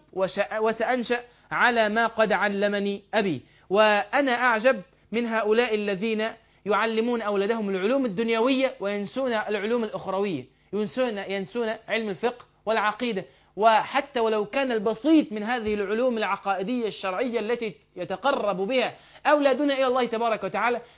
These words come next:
ويهتمون بالفيزياء والكيمياء والأحياء ويهتمون ب-، وأنا لا أنكر تعليم الفيزياء ولا الكيمياء ولا العلوم الدنيوية، ولكن لا تكون العلوم الدنيوية أصل،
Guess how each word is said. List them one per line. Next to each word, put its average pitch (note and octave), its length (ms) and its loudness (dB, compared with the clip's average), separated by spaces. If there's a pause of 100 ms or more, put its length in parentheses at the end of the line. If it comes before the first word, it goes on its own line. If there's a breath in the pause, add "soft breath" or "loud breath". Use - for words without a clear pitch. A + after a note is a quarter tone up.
ويهتمون B3 580 0
بالفيزياء G#3 800 2
والكيمياء G3 720 -2
والأحياء G3 720 0 (280 loud breath)
ويهتمون A#3 600 4
ب-، A3+ 120 2 (400 soft breath)
وأنا A3 380 2
لا G#3 200 0
أنكر G#3 400 0 (320)
تعليم F3+ 360 0
الفيزياء G3+ 640 -2
ولا F3+ 140 -2
الكيمياء G3 480 -4 (100)
ولا G#3+ 520 0
العلوم G#3 320 0
الدنيوية، A3 580 0
ولكن A#3 520 0 (300 soft breath)
لا A#3+ 300 4
تكون C#4 460 2
العلوم A#3+ 480 2
الدنيوية A3 640 0
أصل، - 240 -8